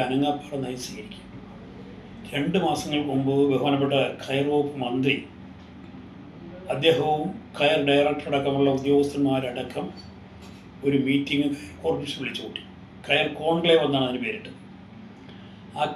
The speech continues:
കയർ കോൺക്ലേവിൽ ബഹുമാനപ്പെട്ട കയർ മന്ത്രി തന്നെ പറഞ്ഞു, അംഗസംഘങ്ങൾ കൊടുക്കാനുള്ള മുഴുവൻ പൈസയും എത്രയും വേഗം കൊടുത്തു തീർക്കുമെന്ന് പറഞ്ഞത് മാത്രമല്ല, ഇനി ഉൽപ്പന്നങ്ങൾ എടുത്താൽ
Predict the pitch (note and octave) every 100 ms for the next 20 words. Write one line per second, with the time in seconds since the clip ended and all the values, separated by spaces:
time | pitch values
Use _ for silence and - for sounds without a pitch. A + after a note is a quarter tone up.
0 | D#3+ D3+ F#3 - E3+ E3 D#3 C3+ B2+ B2+
1 | C#3+ - - - - - - - - -
2 | - C#3 D#3+ E3 D#3 C#3 - D3+ C#3+ E3
3 | E3 C#3+ C#3+ E3 D3 C#3+ C3+ A#2+ A#2+ D3+
4 | - - - - - - - - - -
5 | - - C3+ C#3 D#3+ - E3 D#3+ D3+ C3+
6 | C#3+ D3 D3 D3 C#3 C3+ D3 D3+ E3+ E3
7 | - B2+ - C3+ B2+ - - - - -
8 | - - - - - - - C#3+ C#3+ F#3+
9 | F#3+ F3+ D3 D3 D3 C#3 C#3 E3 C#3+ C#3
10 | C3 B2 A#2+ B2 C3+ C3 B2+ C#3 F3+ -
11 | - F#3+ D3 - - - - - - -
12 | - - - D#3+ F#3+ F#3 C#3+ - F3 E3
13 | D#3+ C3+ - - D3